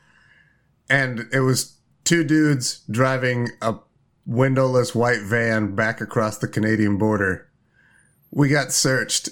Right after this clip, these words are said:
and <laughs> questioned real hard. <laughs> It was terrible.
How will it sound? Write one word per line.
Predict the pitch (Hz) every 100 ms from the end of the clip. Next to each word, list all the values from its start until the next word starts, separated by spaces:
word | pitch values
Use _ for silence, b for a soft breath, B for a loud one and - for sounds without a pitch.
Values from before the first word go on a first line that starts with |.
| -
and | 123 123
<laughs> |
questioned | - 151 147 - - - 196 170
real | 143 135 151
hard. | 143 135 131 - 170 147 131
<laughs> | - _ _
It | 196 -
was | 208 - -
terrible. | - 131 127 139 107 104 101